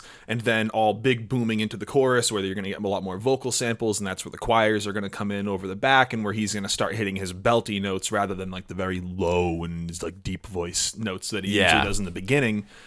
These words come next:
Speaker 1: And I mean, yeah, I feel like the song "Evening I Will Not Forget" is probably the perfect example of that, where it starts off,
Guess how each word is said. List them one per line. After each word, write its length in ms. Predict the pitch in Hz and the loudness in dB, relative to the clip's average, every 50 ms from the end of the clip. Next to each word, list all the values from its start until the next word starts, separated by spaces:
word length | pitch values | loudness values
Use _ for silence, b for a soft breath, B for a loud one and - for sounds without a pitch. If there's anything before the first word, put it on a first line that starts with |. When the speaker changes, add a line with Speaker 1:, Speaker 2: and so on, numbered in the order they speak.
| B B B B B B | B B B B B B
Speaker 1:
And 140 | 139 135 131 | 4 4 4
I 60 | 131 | 4
mean, 160 | 131 131 127 117 | 4 2 2 4
yeah, 160 | 139 135 120 | 4 6 8
I 80 | 135 | 8
feel 220 | 131 - 151 151 143 | 6 8 8 8 8
like 140 | 139 131 - | 8 6 6
the 80 | 127 | 2
song 440 | - - 131 123 123 120 117 117 113 101 | 2 2 4 4 4 6 4 4 4 4
"Evening 260 | 123 117 120 120 117 | 2 4 4 4 4
I 80 | 113 107 | 4 4
Will 100 | 104 104 | 2 2
Not 180 | 107 104 95 | 0 -2 -4
Forget" 300 | - 117 117 120 117 - | -4 2 4 4 4 4
is 80 | 98 - | 2 -4
probably 260 | - 110 104 101 98 | 0 0 2 2 0
the 60 | 92 | -2
perfect 640 | - - - - 120 110 - - 107 95 - - - | -2 -8 0 2 2 2 2 0 -4 -4 -4 -8 -6
example 480 | - 110 101 104 151 151 143 123 113 101 | -6 -2 0 2 2 2 2 0 -2 -4
of 140 | 98 98 101 | -4 -2 -2
that, 220 | 107 101 101 85 | 0 0 0 0
where 180 | 104 107 104 104 | 0 0 0 0
it 80 | 98 | -2
starts 340 | - - - 110 107 101 - | -2 0 2 2 2 2 4
off, 300 | 131 127 120 113 - - | 6 6 6 6 4 0